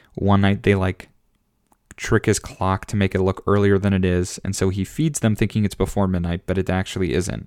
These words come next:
And so they all turn into gremlins, and then it's this whole, like, adventure of them trying to, like, stop all the grem-, uh, essentially kill all <laughs> the gremlins, um, before they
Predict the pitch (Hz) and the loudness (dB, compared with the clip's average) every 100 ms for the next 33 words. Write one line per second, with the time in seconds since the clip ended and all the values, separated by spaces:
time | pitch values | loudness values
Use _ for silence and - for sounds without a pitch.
0 | - 95 - 90 87 90 90 - 101 101 | -8 -8 -2 -2 0 0 -2 -2 -2 0
1 | 95 95 92 90 87 87 - - _ - | 0 0 0 -2 -4 -4 -8 -18 _ -20
2 | - - - - _ 92 92 90 90 95 | -20 -20 -20 -20 _ -2 0 0 0 0
3 | 92 80 - - 92 - 95 90 90 92 | 0 -2 -6 -2 -4 -2 -2 0 -2 -4
4 | - - - 95 98 92 - 92 92 90 | -8 -16 -6 -2 0 0 0 0 0 -2
5 | - 95 90 92 87 - 92 87 85 85 | -4 -2 0 0 -4 -2 0 2 0 -2
6 | 85 - _ _ _ - 95 - - - | -6 -16 _ _ _ -4 -4 -2 -4 0
7 | 90 92 92 92 90 87 90 - 101 143 | 0 0 -2 -2 -2 -2 -2 2 4 4
8 | 117 98 - 107 87 85 - 110 - 90 | 4 2 2 2 4 4 4 0 -2 -2
9 | 82 65 98 - - - - - - 87 | -2 -4 -6 -8 -18 -20 -20 -10 -2 -2
10 | 87 85 - 92 85 82 82 | 0 -2 0 2 2 0 -2